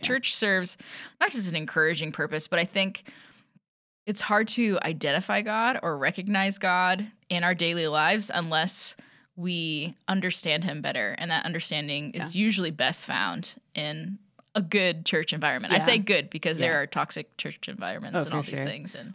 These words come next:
Speaker 1: Well, and there's also a certain amount of accountability when you have this community of faith that's surrounding you.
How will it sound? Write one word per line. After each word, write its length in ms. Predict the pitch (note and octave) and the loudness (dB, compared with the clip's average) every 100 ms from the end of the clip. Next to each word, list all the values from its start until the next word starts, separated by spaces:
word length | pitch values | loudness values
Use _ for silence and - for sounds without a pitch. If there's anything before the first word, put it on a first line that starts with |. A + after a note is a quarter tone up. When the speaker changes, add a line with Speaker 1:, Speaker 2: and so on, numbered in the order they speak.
| - | 2
Speaker 1:
Well, 80 | D4+ | 4
and 160 | D4+ E4 | 6 6
there's 220 | F4 F#4+ | 4 4
also 240 | A4 G4+ | 2 4
a 160 | D#4 A3 | 4 4
certain 240 | G#3+ D#3+ | 0 0
amount 240 | F3 E3 D#3 | 0 0 0
of 60 | |
accountability 960 | C#3 D3+ C#3+ C3+ C3 C#3 C3+ C3+ C#3+ F#3+ | -2 -2 0 0 0 0 0 -2 -4 -4
when 220 | E3+ D3 | -2 0
you 240 | D3+ D3 D3 | 2 2 2
have 380 | D3+ C#3+ C#3 | 2 2 2
this 280 | C#3+ C#3 - | 0 -2 -4
community 460 | - D#3 C#3 C3+ C3 | -4 -2 -2 0 -2
of 80 | - | -2
faith 360 | - C3+ C#3 - | -4 -6 -6 -6
that's 240 | C3 - | -6 -6
surrounding 480 | C#3 C3 C3 C3 C3 | -6 -4 -4 -6 -6
you. 180 | C3 | -6